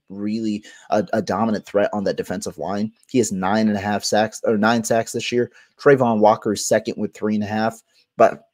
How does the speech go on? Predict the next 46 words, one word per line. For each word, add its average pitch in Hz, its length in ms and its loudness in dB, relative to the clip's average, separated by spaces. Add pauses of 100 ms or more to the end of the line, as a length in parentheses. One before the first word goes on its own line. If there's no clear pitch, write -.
(140)
his 135 180 2
pressure 120 360 4
rate's 120 280 0
been 120 140 2
about 98 320 0
average. 117 520 0 (360)
And 120 240 0
so 123 380 6 (440)
I 156 100 8
think 185 180 -2
when 135 140 0
you 107 100 2
look 120 220 2
at 101 160 4
it, - 160 -2
that's 123 240 2
the 120 80 -2
guy 107 260 2
who 101 140 -6
the 101 80 -6
forty-niners 98 580 -6
need 101 160 -6
to - 60 -16
target 104 420 -4
in 104 120 -6
their 90 120 -6
game 101 300 -6
plan 147 320 -6 (260)
and 107 220 0
look 135 180 4
to - 80 -6
potentially 127 480 -4
double, 202 460 2 (240)
you 127 180 0
know, 104 240 -4
uh, 107 300 2
double, 143 520 6
be 113 120 -2
it 98 80 -2
with 110 160 -4
a 107 40 -4
chip - 300 -2
with 107 80 -2
the - 80 -12
tight 98 220 0
end, 147 260 2